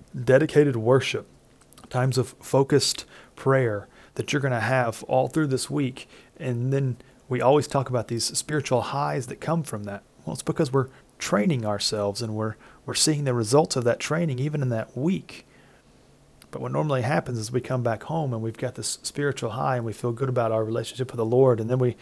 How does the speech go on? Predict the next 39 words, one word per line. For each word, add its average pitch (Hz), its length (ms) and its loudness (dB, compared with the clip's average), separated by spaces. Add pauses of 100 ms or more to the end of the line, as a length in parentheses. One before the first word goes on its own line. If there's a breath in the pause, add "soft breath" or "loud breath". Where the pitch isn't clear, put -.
(260 loud breath)
start - 260 -2
to 123 100 0
allow 120 340 4
all 120 160 4
these 110 120 -2
other 117 180 0
things 110 260 -6
back 113 280 0
into 113 240 -4
our 101 140 -2
lives, 113 460 -4
and 107 120 -8
that 107 200 -8 (380 loud breath)
training 131 480 -2
that 113 100 -8
we 113 100 -6
spent - 440 -4
starts - 360 -6
to 113 100 -6
s-, - 200 -8
slip - 380 0
away 120 320 2
a 110 80 0
little 104 200 -6
bit, 101 220 -10 (560 loud breath)
and 120 80 -14
we 113 80 -10
start - 300 0
to 117 60 -10
feel 131 200 -2
the 110 140 -2
effects 127 460 -2
of 107 140 -8
being 117 380 -2
a, 101 160 -8 (540 loud breath)
an 107 160 -6
out-of-shape 113 580 -2
Christian 110 460 -6
again, 98 360 -12